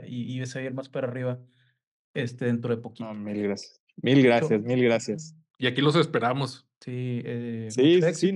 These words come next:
Speaker 2: nos vemos, nos vemos muy pronto el, el viernes para,
Speaker 3: El viernes.
Speaker 2: para celebrar, eh, ahí en el Foro Teams, Real Antonios, a las ocho de la noche.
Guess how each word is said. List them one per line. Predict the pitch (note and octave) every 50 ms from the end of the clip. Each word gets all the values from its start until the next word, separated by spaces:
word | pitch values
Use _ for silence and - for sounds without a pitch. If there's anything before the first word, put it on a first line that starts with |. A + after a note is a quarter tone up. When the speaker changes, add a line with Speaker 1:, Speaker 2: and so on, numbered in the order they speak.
| G3
Speaker 2:
nos | G3
vemos, | C3+ C#3 C#3 D3+ E3 D#3 D#3 _ _ _ _ _ _ _ _
nos | - A#2+ A#2+
vemos | B2+ C3+ D3
muy | D3 D#3+ E3 D#3+
pronto | D#3 E3 D3+ E3 E3+ D#3 - F3 D#3+
el, | C3 A#2+ A#2 A2 -
el | A#2 A2 A2
viernes | G#2+ A2 B2 D3 D#3+ E3 D#3+ C3+ - -
para, | _ - A#2 A2+ A2 G#2+ G2+
Speaker 3:
El | G2
viernes. | A2 B2 B2 C3 C#3+ C#3+ B2+ A#2+ -
Speaker 2:
para | A#2+ A#2 A2+ A2+
celebrar, | A2 - - B2 A#2 A2+ A2+ A2 G#2+ G#2+ A2 A#2 C3 D3 D#3+ E3+ - _ _
eh, | A#2+ A#2+
ahí | A2+ G#2+ A2 A2+
en | A#2+ C3
el | C#3
Foro | - - C#3 C#3 C3+ C3+
Teams, | _ - D3+ E3+ F#3 F#3+ E3+ - -
Real | B2 C3 C#3 C#3+
Antonios, | C#3+ C#3+ C#3 B2+ - D3+ D#3+ E3 F3 F3+ F#3+ F#3 D#3 -
a | - B2 A#2+
las | A#2 A2+ G#2+ G2+ - _
ocho | - C3+ C#3 C3+ - E3+
de | E3
la | D#3 C#3+ A#2+
noche. | B2 C3 C#3+ D#3+ D#3 - - F3+ F#3 F3+